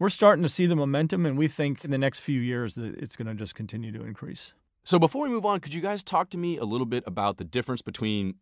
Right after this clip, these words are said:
Speaker 2: three D printing and three D manufacturing? And is three D manufacturing the same as additive manufacturing?
Speaker 1: So I think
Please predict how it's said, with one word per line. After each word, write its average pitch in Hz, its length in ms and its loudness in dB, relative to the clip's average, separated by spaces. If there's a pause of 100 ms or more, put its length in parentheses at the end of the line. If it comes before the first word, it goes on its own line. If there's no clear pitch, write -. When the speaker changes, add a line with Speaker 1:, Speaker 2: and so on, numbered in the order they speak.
(120)
Speaker 2:
three 131 160 0
D 131 80 0
printing 127 600 0
and 92 280 0
three 127 160 -2
D 113 100 0
manufacturing? 120 960 2
And 120 100 2
is 117 100 0
three 170 160 -2
D 175 60 0
manufacturing 151 600 -2
the 120 80 -4
same 127 340 -2
as 101 220 -2
additive 131 340 0
manufacturing? 143 720 -4 (480)
Speaker 1:
So 170 220 8
I 147 80 10
think 190 340 2